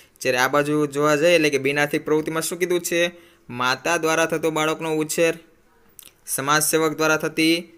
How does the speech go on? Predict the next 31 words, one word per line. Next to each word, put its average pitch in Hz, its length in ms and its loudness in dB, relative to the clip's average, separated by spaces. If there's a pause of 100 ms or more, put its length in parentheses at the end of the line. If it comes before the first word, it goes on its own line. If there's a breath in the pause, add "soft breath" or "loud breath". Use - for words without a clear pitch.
સમાજ 147 420 0
સેવા, 165 440 0 (760)
બગીચામાં 147 600 0
ફૂલ 151 480 0
છોડને 151 500 -2
પાણી 143 340 0
આપવું 165 500 -2
એ - 80 -4
પણ 147 180 -6
શું 165 220 -4
છે? 165 140 0
એક 160 100 0
પ્રકારની 160 520 -2 (220 loud breath)
સેવા 156 360 2
જ 156 80 -10
છે. 160 240 0 (280 loud breath)
બગીચામાં 147 500 0
તમે 151 180 -2
ફૂલ 156 220 0
છોડને 156 260 -2
પાણી 151 280 -2
આપો 156 300 2
છો 170 160 2
તો 147 140 0
શું 151 300 -4
ફૂલ 151 260 0
છોડ 151 240 -2
પાસેથી 156 320 -2
તમે 156 220 -2
ફીસ 151 320 -2
લેશો 151 340 2